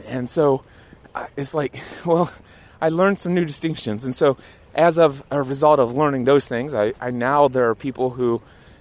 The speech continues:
interview, that I interview, and I ask them more questions than I did previously, different questions as well. And, uh, there are more people that, quite frankly, don't get in as a result of them applying.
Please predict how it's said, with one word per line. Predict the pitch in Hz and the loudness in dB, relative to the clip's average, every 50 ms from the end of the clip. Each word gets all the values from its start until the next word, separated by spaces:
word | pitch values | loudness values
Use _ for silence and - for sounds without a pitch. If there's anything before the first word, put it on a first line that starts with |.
| - - - | -14 -6 -2
interview, | 139 151 151 131 123 120 127 - - | -2 0 0 0 -2 -2 -8 -14 -8
that | 131 120 139 131 | -4 0 2 2
I | 131 123 | 4 2
interview, | 110 123 127 123 113 110 120 123 135 | 2 2 0 0 0 0 0 0 2
and | 151 135 | 2 0
I | 104 107 | 0 0
ask | 120 135 135 - | -2 -2 -2 -2
them | - 139 131 123 120 110 - | -4 -4 -4 -4 -6 -8 -8
more | 123 123 135 143 151 - | -6 -2 0 0 0 0
questions | - - 139 131 - - 131 123 120 | 0 -2 -2 -2 -2 -4 -8 -8 -6
than | 123 117 | -6 -6
I | 110 110 | -4 -2
did | 123 127 120 - | -2 -2 -2 -2
previously, | - - 139 120 113 110 113 - - 143 147 | -4 -8 -6 -4 -4 -6 -6 -6 -8 -8 -6
different | 135 120 135 - - 123 - - | 0 0 0 0 0 -2 -10 -6
questions | - - 127 113 - - 123 113 127 | -2 0 0 0 0 -2 -8 -6 -4
as | 117 110 123 | -4 -2 0
well. | 131 151 143 123 117 139 - - - - - - - - - - | 2 4 4 4 4 2 0 -6 -20 -20 -20 -20 -20 -20 -10 -4
And, | 139 147 143 135 135 135 131 131 | -2 0 0 2 0 0 -2 -4
uh, | - 139 - - | -8 -8 -10 -4
there | 139 147 143 156 165 | 0 2 2 2 2
are | 151 | 0
more | 131 139 147 185 | 0 2 2 2
people | 196 - 156 131 123 147 156 | 0 -2 -4 -6 -4 -2 0
that, | 147 139 139 143 - 147 - - | 4 4 4 4 2 -4 -10 -8
quite | - - 156 160 - | -2 0 0 0 0
frankly, | - 196 208 190 160 139 | 0 -2 -2 -2 -2 0
don't | - - 147 160 - - 135 | 2 2 2 2 0 -6 -4
get | 120 156 156 156 - - | 0 2 2 2 0 -2
in | 175 196 220 196 165 151 | -2 0 0 0 0 0
as | 147 147 147 | -2 -2 0
a | 143 | 0
result | 143 131 - 131 127 123 131 | 0 0 0 0 0 0 -2
of | 117 | -2
them | 123 127 131 127 - - - - - - - - | 0 0 -2 -2 -6 -16 -20 -20 -20 -14 -6 -2
applying. | 123 123 - - 127 110 110 107 101 98 - | -2 -2 -2 -2 -4 -4 -4 -4 -6 -8 -10